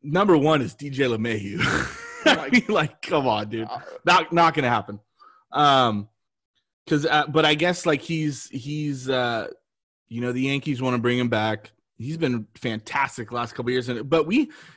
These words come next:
Speaker 1: you know, the thing that's, that's crazy about markets is, um, we knew D J LeMahieu was legit when he was in Colorado, and then nobody knew who he was. But then he goes to the Yankees, and everybody's like, "D J LeMahieu."
Speaker 2: Yeah.
Speaker 1: It's like, well, I mean,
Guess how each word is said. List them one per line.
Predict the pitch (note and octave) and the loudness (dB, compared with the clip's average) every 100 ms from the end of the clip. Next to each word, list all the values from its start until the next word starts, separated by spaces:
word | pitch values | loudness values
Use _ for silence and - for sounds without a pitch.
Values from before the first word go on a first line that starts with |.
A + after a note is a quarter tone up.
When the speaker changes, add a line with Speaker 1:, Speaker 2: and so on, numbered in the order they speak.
| - | -6
Speaker 1:
you | G#3+ | 2
know, | A3 | 2
the | G3+ | 2
thing | C4 D4+ | 0 0
that's, | D#3+ B2+ | 0 0
that's | - A#2+ | -4 -6
crazy | - D3 D3 B2+ A#2+ | -4 -2 0 0 -2
about | G#2 A#2 A2 A2 | 0 0 0 -2
markets | A2 B2 - G2+ - - _ | -2 -2 -4 -8 -10 -20 _
is, | A2 A2+ G#2 G#2 | -8 -6 -6 -10
um, | G#2 G#2 G2 _ _ _ _ _ _ | -12 -12 -12 _ _ _ _ _ _
we | - C#3+ A#3+ | -2 0 2
knew | G#3+ | 2
D | A#2+ C3+ | 0 -2
J | B2+ | 0
LeMahieu | C#3+ A#2+ B2+ F3 | 2 2 0 0
was | B2 G#2+ | 0 0
legit | A2+ G2+ B2+ E3 | -4 -2 -2 -2
when | D#3 | 0
he | D#3 | -2
was | D3+ | -2
in | C#3 | 0
Colorado, | E3+ D#3 C#3+ F3+ G2 F#2+ | 2 4 4 2 0 -4
and | C3 D3 | -4 -2
then | D3 | -2
nobody | D3+ D#3+ F3+ F3 | 2 4 4 4
knew | D#3+ | 4
who | D#3+ | 4
he | E3 | 4
was. | D3 B2+ B2 | 4 2 2
But | - B2 | -2 -2
then | C#3+ | 0
he | E3 | 2
goes | E3+ - | 0 0
to | |
the | D#3+ | -4
Yankees, | E3+ G3 F#3+ C3 B2+ A#2 | -2 -4 -4 -2 -4 -4
and | - B2+ | -4 0
everybody's | C3+ C3+ B2+ A#2+ G#2+ | 0 0 -2 -2 -4
like, | G#2 G2+ | -6 -6
"D | - E3+ | -10 -8
J | D3+ D3 | -6 -4
LeMahieu." | C#3 C3+ C#3+ C#3 C3 C3+ B2 A#2+ _ - D3 | -4 -4 -4 -4 0 0 -2 -8 _ -20 -12
Speaker 2:
Yeah. | E3 D#3+ | -6 -4
Speaker 1:
It's | D3 | -4
like, | D#3+ | -4
well, | F#3 G#3 | 2 4
I | G#3 | 4
mean, | C#3+ C3+ B2 | 2 2 0